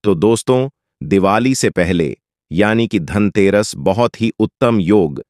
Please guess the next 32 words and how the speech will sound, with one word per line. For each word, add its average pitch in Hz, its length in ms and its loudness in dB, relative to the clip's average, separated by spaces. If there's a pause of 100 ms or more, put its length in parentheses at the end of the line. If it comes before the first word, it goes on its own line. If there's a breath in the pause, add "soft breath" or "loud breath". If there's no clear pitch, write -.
(200)
यानी 95 360 0
साथ 87 340 -2 (100)
ही 80 100 -4
साथ - 460 -8 (400)
इस 127 200 0
दिन 123 260 0
दिवाली 101 500 2
और 98 180 2
धनतेरस 95 640 0
पर 101 180 -2
कोई 127 360 2
भी 107 180 -2
उपाय 95 420 0
कर 87 220 -2
जाए, 87 380 -2 (340)
वह 110 240 0
कभी 95 380 -2
खाली 92 400 -2
नहीं 80 260 -4
जाता 67 340 -4
है। 76 180 -10 (540)
और 127 160 2
इस 170 120 0
दिन 170 180 0
आपको 156 280 0
हल्दी 131 340 2
और 135 140 2
सिक्का 135 320 -2
घर 120 180 0
में 120 140 0
रखना 113 340 0
है। 107 200 -2